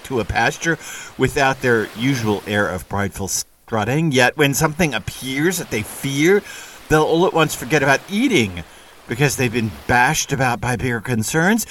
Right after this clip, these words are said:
So did I see this new band of souls leave off the song and flee toward the slope like men who hurry away even if they don't know the road ahead.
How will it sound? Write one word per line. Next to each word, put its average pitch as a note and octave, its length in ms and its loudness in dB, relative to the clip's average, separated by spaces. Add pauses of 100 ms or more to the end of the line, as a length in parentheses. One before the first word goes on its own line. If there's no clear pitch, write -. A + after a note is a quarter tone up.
(140)
So F#3+ 220 4
did F#3 160 4
I D#3 140 4
see E3+ 360 0
this D#3 460 2
new F3 200 4
band C#3+ 320 2
of C#3 100 0
souls A#2 440 4 (300)
leave E3+ 540 2 (120)
off E3 320 -2
the D#3 80 -2
song C#3 640 6
and A#2 320 2
flee F#3 640 -2
toward F#3 320 0
the E3+ 100 -2
slope B2 500 2 (340)
like A#2 360 -2
men D3 440 2
who B2 340 0
hurry C#3+ 400 -2
away B2+ 400 2
even D3+ 260 0
if B2 180 -6
they A2+ 160 0 (180)
don't D3+ 340 4
know F#2+ 500 2 (220)
the A2 100 4
road G2+ 320 4
ahead. G2 460 2